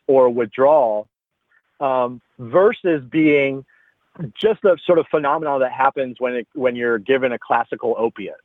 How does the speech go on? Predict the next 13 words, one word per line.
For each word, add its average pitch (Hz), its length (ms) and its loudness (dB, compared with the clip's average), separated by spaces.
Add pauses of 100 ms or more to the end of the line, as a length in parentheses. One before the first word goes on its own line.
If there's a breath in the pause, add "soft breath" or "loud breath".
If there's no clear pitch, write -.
(180)
right? 113 260 0 (200 soft breath)
It 139 40 2
would 175 120 4
have 175 40 0
been 180 140 0
great 185 300 2
if 175 100 -6
they 147 140 2
had 131 260 0
physiological 120 680 0
measures 98 400 -4
like 104 140 -2
cortisol 101 600 -2